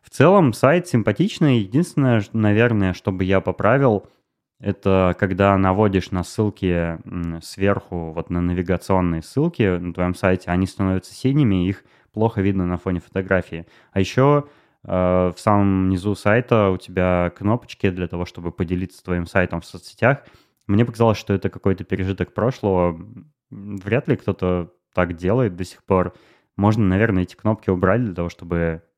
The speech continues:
ну, проще стало, почище. А в целом всё симпатично, мне нравится блог. Ну, это стандартная гея, насколько я вижу.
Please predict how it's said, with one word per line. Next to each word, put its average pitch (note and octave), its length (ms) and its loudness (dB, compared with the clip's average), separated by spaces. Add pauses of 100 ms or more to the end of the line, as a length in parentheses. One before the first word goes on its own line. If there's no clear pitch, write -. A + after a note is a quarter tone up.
ну, A#2 120 0 (200)
проще - 360 -6
стало, F2+ 300 -8
почище. - 520 -18 (420)
А F#2 100 2
в - 60 -6
целом D#3+ 480 2
всё B2 260 -2
симпатично, F#2+ 640 -6
мне E2+ 160 -4
нравится F2 680 -2
блог. A2+ 540 -2
Ну, G#2 260 0
это F#2 160 -2
стандартная F2+ 680 -2
гея, A2+ 260 0
насколько - 400 -4
я F2+ 100 2
вижу. F2 400 -4